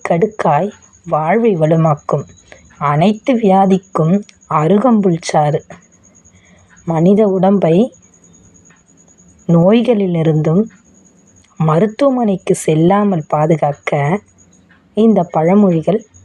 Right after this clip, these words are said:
போதும்னு நினைக்கிறேன். பழமொழி மட்டும் இல்ல, இறைவன் கொடுத்த இந்த சைவ உணவுகளை நாம எடுத்துக்கிட்டா நம்ம வாழ்வு இன்னும் சூப்பரா இருக்கும்.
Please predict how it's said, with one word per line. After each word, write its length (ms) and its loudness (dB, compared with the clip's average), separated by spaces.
போதும்னு 480 2
நினைக்கிறேன். 520 0
பழமொழி 440 -2
மட்டும் 360 -2
இல்ல, 140 0
இறைவன் 380 2
கொடுத்த 360 -2
இந்த 340 2
சைவ 500 2
உணவுகளை 580 2
நாம 320 2
எடுத்துக்கிட்டா 600 0
நம்ம 300 0
வாழ்வு 420 0
இன்னும் 320 2
சூப்பரா 340 -2
இருக்கும். 320 -8